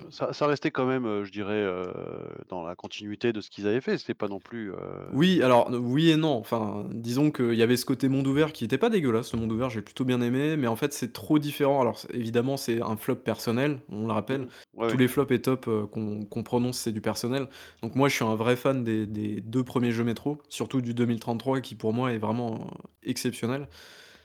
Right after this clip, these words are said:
Speaker 2: Et vraiment, celui-là, je trouve qu'il change beaucoup, beaucoup trop. Et voilà, il y a juste, euh... Bon, je vous en parlerai plus tard, mais bref.
Speaker 1: Ok.
Speaker 2: Euh, on a fini les flops, du coup.
Speaker 1: Et
Speaker 2: Euh,
Speaker 1: Borderland-,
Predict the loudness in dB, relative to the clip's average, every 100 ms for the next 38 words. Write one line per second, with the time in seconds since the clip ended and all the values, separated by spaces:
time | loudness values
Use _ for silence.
0 | _ _ -2 2 4 4 4 2 2 0
1 | 0 -4 -6 -4 -4 -2 -4 -4 -4 -4
2 | -2 0 0 -2 -6 -2 0 0 -2 -4
3 | -4 -2 -4 -2 2 2 2 0 0 0
4 | 2 4 2 -2 -12 -20 -20 -20 _ -20
5 | _ _ -20 _ _ _ 4 4 2 -2
6 | 0 0 -2 -4 -8 -8 -6 -8 -10 -20
7 | _ _ _ _ -12 -8 -8 0 2 4
8 | 2 -2 2 0 2 2 4 4 2 -4
9 | 0 2 2 -2 -4 -6 -8 -12 -6 -4
10 | 4 6 8 8 6 2